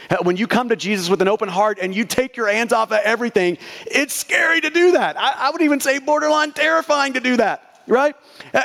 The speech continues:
we're looking at our life and we're like, "Jesus, what's gonna happen to me?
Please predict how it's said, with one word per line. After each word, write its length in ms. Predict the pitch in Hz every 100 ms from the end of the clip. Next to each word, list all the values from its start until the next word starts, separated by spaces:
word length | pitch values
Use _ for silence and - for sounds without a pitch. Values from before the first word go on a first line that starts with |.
| 269
we're 200 | 240 262
looking 320 | 302 294 302
at 80 | 277
our 140 | 247
life 220 | 262 277
and 80 | 262
we're 60 | 285
like, 180 | 294 277
"Jesus, 340 | 381 381 381
what's 140 | 403
gonna 200 | - 359
happen 380 | 277 294 311 359
to 200 | - 294
me? 180 | 285 240